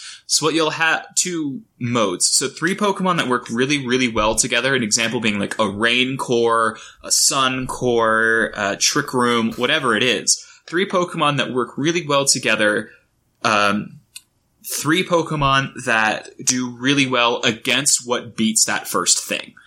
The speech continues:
So let's say I've got three Pokemon that are a pretty solid Rain team. I might fill out my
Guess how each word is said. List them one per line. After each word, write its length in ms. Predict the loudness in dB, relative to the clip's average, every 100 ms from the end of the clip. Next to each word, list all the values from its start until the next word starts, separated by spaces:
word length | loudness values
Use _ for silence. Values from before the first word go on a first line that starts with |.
| -20 _ -2
So 480 | 0 2 2 2 -2
let's 220 | -2 0
say 180 | 2 2
I've 80 | 2
got 240 | 0 -2 -2
three 200 | -2 2
Pokemon 480 | 0 0 0 2 2
that 80 |
are 60 | 0
a 40 | -2
pretty 180 | -2 0
solid 320 | 2 2 2
Rain 320 | 0 -2 0
team. 380 | 0 0 -4 -2
I 100 | 0
might 300 | 2 0 -2
fill 380 | -6 0 0 2
out 320 | 2 2 2
my 420 | 0 0 0 -2